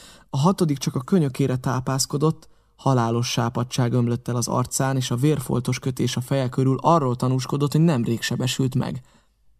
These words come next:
Eszembe jutott az a legény, aki a nagy támadás alkalmával lövést kapott, és visszarohant az erdőbe. Most biztosra vettem, hogy ő az.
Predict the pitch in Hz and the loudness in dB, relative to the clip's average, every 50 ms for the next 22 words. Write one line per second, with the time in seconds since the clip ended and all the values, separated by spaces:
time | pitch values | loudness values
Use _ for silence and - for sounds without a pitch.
0 | _ _ _ - 156 143 - 151 135 127 131 131 127 127 - - - 143 135 135 | _ _ _ -4 -2 -2 0 0 0 0 0 0 0 -2 -4 -2 -2 -2 0 2
1 | 127 123 123 123 127 139 139 139 131 123 127 - 135 127 139 147 147 127 - - | 2 0 0 0 0 0 2 2 0 -2 0 0 0 2 2 2 0 -2 -2 -2
2 | 123 123 127 127 131 123 131 - 131 127 131 127 127 131 131 131 131 127 123 - | -2 0 0 0 0 -2 -2 0 0 0 0 0 0 -2 0 0 0 0 0 -2
3 | 120 127 135 139 135 131 127 131 - - 151 - - 135 - - - - - 151 | -2 -2 0 -2 -2 -2 -4 -4 -4 -4 -4 -4 -4 -4 -4 -4 -4 -2 0 0
4 | 156 - - - - 123 127 123 123 123 131 123 120 - 139 123 123 127 127 - | 2 2 0 -2 0 0 2 2 2 2 0 -2 -2 -2 -4 -4 -4 -4 -4 -4
5 | - - - 131 127 - - - - - - - - _ _ _ _ _ _ _ | -4 -2 -2 -2 -4 -6 -12 -20 -20 -20 -20 -20 -20 _ _ _ _ _ _ _
6 | _ - 151 135 139 143 131 - - 131 - - 131 135 127 127 - 131 127 131 | _ -4 -4 -2 0 -2 -2 -2 -4 -4 -4 -2 -2 -2 -4 -4 -2 0 0 0
7 | 131 - - - - - 127 123 - - | 0 -2 -4 -4 -4 -2 -2 -4 -4 -6